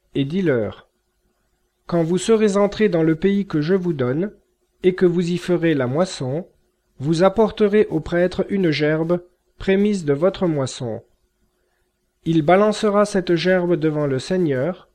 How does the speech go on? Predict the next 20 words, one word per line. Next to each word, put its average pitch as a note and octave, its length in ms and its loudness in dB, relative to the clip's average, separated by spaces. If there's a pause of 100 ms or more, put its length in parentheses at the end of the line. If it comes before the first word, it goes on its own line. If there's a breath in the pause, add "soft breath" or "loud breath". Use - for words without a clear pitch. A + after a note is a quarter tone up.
(100)
pour F3+ 180 0
qu'il E3+ 180 -2
vous D#3 160 -2
soit F3+ 260 -2
favorable. B2 840 -2 (800)
Le D#3+ 180 2
prêtre E3 460 0
la C#3+ 120 0
balancera F3+ 640 0
le C#3+ 120 2
lendemain G3 440 0
du F#3+ 120 -4
sabbat. A#2+ 520 -6 (1080)
Le D3 160 -2
jour G#3+ 380 -2
où G#3 60 2
vous F#3+ 140 0
balancerez F#3+ 600 4
la E3 140 2
gerbe, D3 480 -2